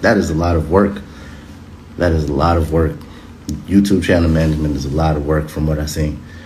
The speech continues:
Um, but I'm gonna try to get into that, uh, so we can have some YouTube content. I'm excited for it.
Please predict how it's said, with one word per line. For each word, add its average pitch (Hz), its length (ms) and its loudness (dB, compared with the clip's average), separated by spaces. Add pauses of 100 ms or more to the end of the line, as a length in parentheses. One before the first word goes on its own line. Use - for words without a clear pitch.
(380)
Um, 73 600 0 (340)
but - 160 -2
I'm 92 40 2
gonna 95 60 2
try 95 180 4
to 87 80 2
get 85 140 0
into 80 240 0
that, 101 280 4 (640)
uh, 80 220 2
so 78 120 -2
we 85 100 2
can 85 120 -4
have 82 220 2
some 73 140 -2
YouTube 98 380 4
content. 95 520 2
I'm 101 120 6
excited 101 440 4
for 80 260 2
it. 76 60 -4